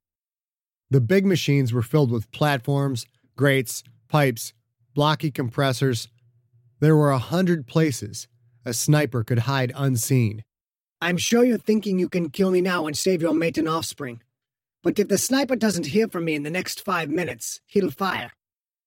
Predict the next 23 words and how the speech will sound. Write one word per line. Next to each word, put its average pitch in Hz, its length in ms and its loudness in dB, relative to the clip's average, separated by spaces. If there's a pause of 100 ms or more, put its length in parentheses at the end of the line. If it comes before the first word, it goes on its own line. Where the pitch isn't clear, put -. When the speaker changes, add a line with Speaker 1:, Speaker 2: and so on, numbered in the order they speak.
(340)
Speaker 2:
The 170 80 0
pulse 247 340 0
cannon 185 320 -2
will 175 120 -4
incinerate 170 600 -2
that 175 160 -6
entire 190 420 -2
section, 147 540 -8 (480)
killing 196 300 0
everyone 190 420 0
in 156 80 -2
a 156 100 -4
twenty-yard 185 540 2
radius. 160 580 -4 (760)
So 202 200 0
I 214 120 2
suggest 214 480 0
no 214 160 4
sudden 208 480 0
moves 202 220 2
on 143 180 -2
her 147 120 -4
part. 127 440 -10